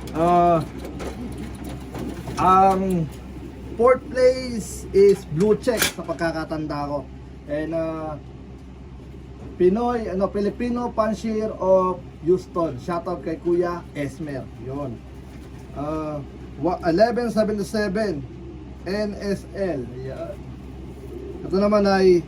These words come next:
hen. Grabe, oh, tingnan nyo. Mukhang ano eh. Demonyo yung mukha ng pagka-hen na ito. Ang ganda eh. Ang angas.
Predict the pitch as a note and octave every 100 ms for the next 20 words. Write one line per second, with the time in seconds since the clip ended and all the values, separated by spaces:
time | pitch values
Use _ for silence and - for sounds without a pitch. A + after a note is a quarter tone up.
0 | - - - - - - - - F#3+ G3+
1 | C3 G#2 - - - - - - - C#3
2 | C3+ C3 D3+ F3+ D#3 D3 E3+ E3 C3 -
3 | - - - - C#3 D3+ D3+ D#3 G3+ F#3+
4 | D3 - - - - - - - - C3
5 | F3 G3 F3+ E3+ G3 F3+ F3+ F3+ F3+ F3
6 | F3 E3+ D3+ E3 E3 E3+ E3+ E3 E3 E3+
7 | G3+ E3+ E3+ E3 G#3+ F3+ F3 E3+ E3 E3
8 | F#3 G#3